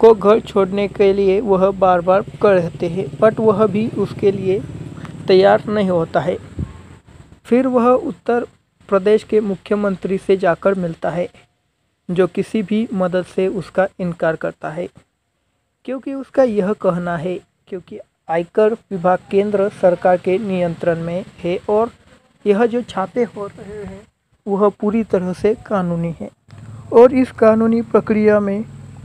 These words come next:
उसका कोई भी हस्तक्षेप करना वाजिब नहीं होगा। केंद्रीय वित्त मंत्री को अमन का, को बुलाने के लिए राजी किया जाता है, परंतु लेकिन वह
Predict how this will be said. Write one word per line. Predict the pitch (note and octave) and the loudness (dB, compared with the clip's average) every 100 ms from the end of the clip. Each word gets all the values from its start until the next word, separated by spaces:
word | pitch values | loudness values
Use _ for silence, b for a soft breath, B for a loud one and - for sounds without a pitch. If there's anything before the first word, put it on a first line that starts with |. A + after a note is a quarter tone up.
| - - | -6 -4
उसका | G#3+ - G#3 | -4 0 0
कोई | G#3 G#3 G3 | 2 4 4
भी | F3+ G#3 | 2 -2
हस्तक्षेप | F#3 F#3+ - F3 - F#3+ A3 - | -2 -4 -4 -4 -2 -2 -2 0
करना | F3+ F3 F3+ - - - F3+ | 0 0 -6 -8 -16 -14 -2
वाजिब | F#3 F3+ F3 G#3 G#3+ | 0 2 -2 -8 -6
नहीं | A3+ E3+ F3+ | -4 -4 -6
होगा। | E3 E3+ E3+ - - - - - _ _ _ _ - | -6 -4 -6 -8 -18 -20 -20 -20 _ _ _ _ 2
केंद्रीय | F#3 F3+ F3+ F#3 | 2 4 0 0
वित्त | E3+ G3 - | -2 -6 -8
मंत्री | B3+ A#3+ A#3 G#3+ A#3 - | -10 -10 -12 -16 -16 -8
को | - A#3+ | 4 4
अमन | - G#3+ G#3+ G#3+ | 4 0 0 0
का, | - G3+ A3 - _ _ _ | -2 -4 -4 -10 _ _ _
को | A3 A3 | 4 6
बुलाने | F#3+ G3 F#3+ F#3+ | 4 0 0 -4
के | F#3+ A3 G#3+ | -8 -6 -6
लिए | G3 G3 G#3+ | -2 -2 -2
राजी | F3+ F3+ F3 G3 | -2 0 -2 -8
किया | - A3+ F3 | -12 -14 -12
जाता | E3+ - E3+ | -14 -14 -12
है, | E3 G#3 - _ _ _ _ _ _ _ _ _ _ _ _ _ _ _ - | -10 -10 -12 _ _ _ _ _ _ _ _ _ _ _ _ _ _ _ -2
परंतु | A3 B3 C4 A#3+ C4 | 2 4 2 -2 2
लेकिन | A#3+ A#3 B3 B3+ | 2 2 -2 -2
वह | A#3 F#3 A3 | 0 0 -2